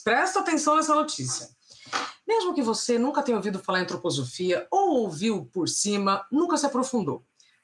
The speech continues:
Três datas muito importantes da nossa vida, das nossas células. Estamos falando de memória celular.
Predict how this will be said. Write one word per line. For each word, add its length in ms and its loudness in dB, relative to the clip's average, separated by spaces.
Três 560 0
datas 460 0
muito 320 -4
importantes 800 -4
da 180 -2
nossa 920 0
vida, 580 -2
das 220 0
nossas 360 0
células. 600 0
Estamos 220 -2
falando 340 2
de 80 -2
memória 380 2
celular. 580 0